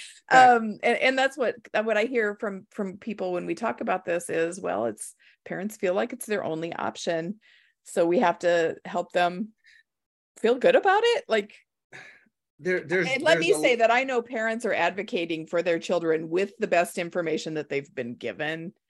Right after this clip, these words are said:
Speaker 1: Right.
Speaker 2: You know, you know, they, they've, they've been told by trusted people that this is the solution.
Speaker 1: Right.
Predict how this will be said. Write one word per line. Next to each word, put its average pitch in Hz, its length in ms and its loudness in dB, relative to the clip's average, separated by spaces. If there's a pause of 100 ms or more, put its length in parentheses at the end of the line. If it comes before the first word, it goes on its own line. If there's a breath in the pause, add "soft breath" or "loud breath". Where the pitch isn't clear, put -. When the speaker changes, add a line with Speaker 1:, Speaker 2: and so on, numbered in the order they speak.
Speaker 1:
Right. 107 140 -14 (100)
Speaker 2:
You 165 80 -10
know, 156 160 -2
you 170 140 -4
know, 160 160 0
they, 175 340 0
they've, 160 320 0 (240)
they've 165 360 2
been 175 200 -2
told 170 360 0
by 165 120 0
trusted 160 500 -4
people 165 360 -2
that 143 160 -6
this 147 200 -6
is 156 160 -10
the 123 120 -12
solution. 160 680 -10 (500 soft breath)
Speaker 1:
Right. - 140 -16